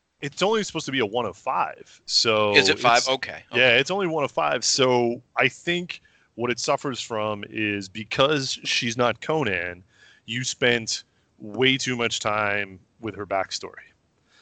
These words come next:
Speaker 1: So I've got, so I, I was gonna tell you about this at some point during the show too, when we were talking about, uh, Conan. Um, I, I came across a, a Facebook post from a buddy of mine from middle school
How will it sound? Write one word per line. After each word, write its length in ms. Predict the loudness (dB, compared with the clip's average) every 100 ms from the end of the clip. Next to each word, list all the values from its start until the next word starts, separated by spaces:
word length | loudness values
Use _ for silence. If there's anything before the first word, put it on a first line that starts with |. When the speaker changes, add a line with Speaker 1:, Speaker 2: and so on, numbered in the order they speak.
| _ -20 -10
Speaker 1:
So 800 | -2 4 6 6 4 2 0 -2 0
I've 120 | 4
got, 320 | 6 6 4
so 380 | 0 2 2 -2 -2
I, 60 |
I 120 | 2 2
was 120 | 2
gonna 120 | 0
tell 140 | 2
you 60 | 2
about 120 | 2
this 160 | -2 -6
at 80 | -6
some 160 | -6
point 280 | -4 -6 -6
during 180 | -8 -8
the 80 | -6
show 140 | -8
too, 300 | -4 -4 -2
when 100 | -4
we 40 | -8
were 80 |
talking 260 | -6 -4 -4
about, 360 | -4 -2 -2 -6 -4
uh, 400 | -2 -2 -2 -6
Conan. 420 | -6 -6 -4 -4 -6 -16 -20 _ -6
Um, 520 | 0 2 0 -4 -10 -20 _ _ _ -6
I, 420 | 2 6 6 2 _ _ _ _ 0
I 100 | 2
came 260 | 2 0
across 480 | 0 0 2 2 0
a, 80 | 0 0
a 20 | -2
Facebook 340 | -4 -4 -4 -6
post 580 | -12 -4 -2 -2 -4 -10 -14
from 520 | -8 -2 -2 -4 -10 -10
a 60 |
buddy 220 | 0 4 6
of 240 | 4 2
mine 280 | 0 0 -2
from 300 | -6 -10 -6
middle 160 | -4 -2
school 500 | -4 -6 -4 -4